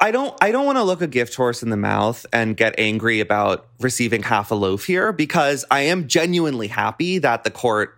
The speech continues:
upheld the healthcare mandate, and I think it's more important than a lot of observers recognize. Um, but I don't think you can actually square these two opinions logically. Um, they, they feel like they came from two totally different courts,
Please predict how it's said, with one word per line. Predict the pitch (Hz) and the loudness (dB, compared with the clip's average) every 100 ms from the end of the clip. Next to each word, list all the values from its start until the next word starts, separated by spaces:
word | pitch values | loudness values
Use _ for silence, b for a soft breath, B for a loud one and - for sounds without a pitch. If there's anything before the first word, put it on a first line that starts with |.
| - | -2
upheld | 113 - 117 110 - | -2 2 0 0 -2
the | |
healthcare | 98 110 - 175 | -2 -4 0 0
mandate, | 170 185 208 208 | 2 0 0 0
and | 127 | 0
I | 113 | 0
think | 160 135 | 0 -2
it's | - | -4
more | 117 120 113 | -2 2 2
important | 120 101 - 104 117 127 | 2 -2 0 0 0 -2
than | 104 | -2
a | |
lot | 98 104 104 | 0 2 2
of | 107 | 0
observers | 95 - - 73 69 - | -4 -6 -6 -6 -8 -10
recognize. | - - 214 - 285 - B B B B - | -6 -4 -2 0 -2 -4 B B B B 0
Um, | 135 127 120 117 | 2 4 0 -2
but | 120 196 185 - - _ _ | 0 2 2 -4 -10 _ _
I | 185 254 | 0 2
don't | 311 262 | 0 -2
think | - 196 196 - | -2 -2 -2 -2
you | |
can | 165 - | -2 0
actually | 123 120 - 123 117 | 0 0 0 0 0
square | - - - 110 107 101 104 | 0 -2 -2 0 0 0 -2
these | 104 98 - | -2 -4 -4
two | - | -2
opinions | 98 - 104 98 98 | -4 -4 -4 -2 -2
logically. | 101 95 - - - 57 127 B B B | -4 -4 -6 -10 -6 -4 -4 B B B
Um, | 117 110 107 | 0 0 2
they, | 160 | 0
they | 147 165 | 2 0
feel | 160 208 190 | 0 0 2
like | 185 156 | 2 0
they | 131 143 | 0 -2
came | 120 151 135 127 | 0 -2 0 -2
from | - 113 | -2 -4
two | 104 - 160 156 151 | 0 -2 0 0 0
totally | 139 - - 131 123 120 107 | -2 -8 -2 0 2 0 -2
different | 101 95 95 - | -4 -4 -14 -8
courts, | - - - - | -6 -6 -4 -4